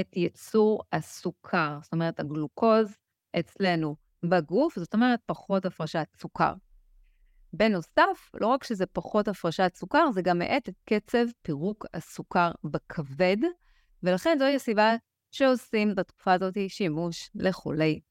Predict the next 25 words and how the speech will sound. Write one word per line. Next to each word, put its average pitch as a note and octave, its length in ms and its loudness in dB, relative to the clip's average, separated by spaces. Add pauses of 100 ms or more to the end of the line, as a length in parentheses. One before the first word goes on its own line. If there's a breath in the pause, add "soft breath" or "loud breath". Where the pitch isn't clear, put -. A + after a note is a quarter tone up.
(180)
סכרת. - 480 -4 (1040)
אז - 280 -10 (160)
זה D#3+ 100 0
לא G3 240 4
בהכרח E3+ 540 0
אך E3 240 -4
ורק D3+ 260 0
לירידה D3+ 380 0
במשקל, D#3 480 0 (400)
זו F#3 60 -2
תרופה B3 360 0
שהיא G3 180 -2
גם F#3+ 220 4 (120)
מיועדת, A3 680 0
והרבה D3+ 300 0
אנשים F3+ 480 -2 (360)
שהם E3 240 -2
חולי F3+ 340 0
סכרת, C#4+ 420 0
הם E3 100 -2
בעצם E3 380 -2
לוקחים E3 580 -4 (380)
את A3+ 100 -4
התרופה D#3+ 440 -4
הזאת. D#3+ 380 -2